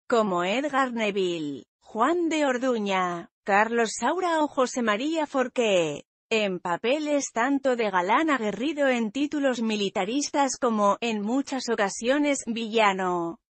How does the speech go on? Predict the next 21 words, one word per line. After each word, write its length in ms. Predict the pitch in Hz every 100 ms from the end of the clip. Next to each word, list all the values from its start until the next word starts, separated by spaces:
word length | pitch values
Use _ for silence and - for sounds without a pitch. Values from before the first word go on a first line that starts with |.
| _ 240
despiadado. 1160 | 220 233 - - 220 196 202 185 175 170 - _ -
A 220 | 185 202
partir 540 | 196 175 196 240 277 262
de 120 | 226
la 140 | 185
década 460 | 185 226 240 220 214
de 140 | 214
los 220 | 214 190
sesenta 580 | - 170 226 277 294 277
se 180 | - 190
sabe 380 | - 226 262 254
amoldar 560 | 240 220 196 196 294
a 80 | 302
los 180 | 262 226
nuevos 420 | 240 320 311 277
gustos 440 | 233 262 - 240 233
del 200 | 220 196
público 640 | 240 330 349 359 - 330
y 160 | 311
comienza 920 | 285 277 269 262 208 - 240 208 170
a 100 | 151